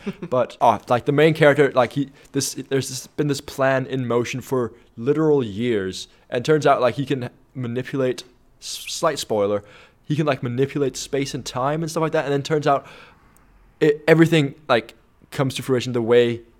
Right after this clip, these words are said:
Speaker 2: he planned it to be from, like, years in the past without anyone really knowing. And it's just, ah, it's a beautiful twist, and it's just so epic.
Speaker 1: Damn.
Speaker 2: And then the latest, th-, th-, then the one that aired yesterday, um,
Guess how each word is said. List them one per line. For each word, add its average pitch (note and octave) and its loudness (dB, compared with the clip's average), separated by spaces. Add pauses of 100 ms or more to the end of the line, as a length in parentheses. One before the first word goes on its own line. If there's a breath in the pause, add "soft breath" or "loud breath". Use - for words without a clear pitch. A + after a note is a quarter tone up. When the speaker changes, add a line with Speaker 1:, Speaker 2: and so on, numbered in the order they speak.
(180)
Speaker 2:
he C3 -6
planned A#2 0
it A2 -4
to - -16
be A#2 -4
from, A#2 -10
like, G#2 -4
years A2+ 0
in A#2+ -10
the G#2 -8
past G2+ -4
without A2+ 2
anyone A2 -2
really A2 0
knowing. G2+ -4
And - -6
it's G#2+ -6
just, C3 -4
ah, B2+ -2
it's - -8
a C3 0
beautiful D3+ 0
twist, - -4
and A#2 -4
it's G2+ -6
just - -10
so B2+ -2
epic. G2+ -6 (420 soft breath)
Speaker 1:
Damn. C3 -6
Speaker 2:
And B2+ 0
then D#3+ 6
the C#3+ 2
latest, D#3+ 4 (320)
th-, B2+ -10
th-, B2 -10
then B2+ -8
the C3 -4
one C3 2
that B2+ 0 (140)
aired A#2+ 4
yesterday, B2 -2 (640 soft breath)
um, G2+ 0